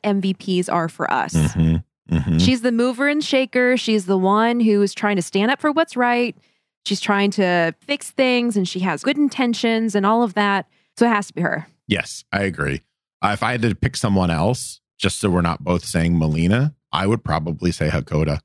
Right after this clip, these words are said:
Speaker 1: Yeah, it's obvious since they're a couple.
Speaker 2: Yeah,
Speaker 1: <laughs>
Speaker 2: yeah.
Speaker 1: They're a
Speaker 2: The,
Speaker 1: thing,
Speaker 2: they're
Speaker 1: so
Speaker 2: the
Speaker 1: I
Speaker 2: power couple of this trilogy right
Speaker 1: Yeah.
Speaker 2: now, for sure.
Speaker 1: Yep.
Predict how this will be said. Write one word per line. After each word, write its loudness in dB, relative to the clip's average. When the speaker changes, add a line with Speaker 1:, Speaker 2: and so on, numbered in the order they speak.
Speaker 1:
Yeah, 2
it's -4
obvious 2
since -2
they're 0
a -4
couple. -2
Speaker 2:
Yeah, 0
Speaker 1:
<laughs> -8
Speaker 2:
yeah. 0
Speaker 1:
They're 4
a 2
Speaker 2:
The, 0
Speaker 1:
thing, 2
Speaker 2:
they're 0
Speaker 1:
so 4
Speaker 2:
the 4
Speaker 1:
I 2
Speaker 2:
power 0
couple 0
of 0
this -2
trilogy -2
right 2
Speaker 1:
Yeah. 2
Speaker 2:
now, -2
for -2
sure. 2
Speaker 1:
Yep. 2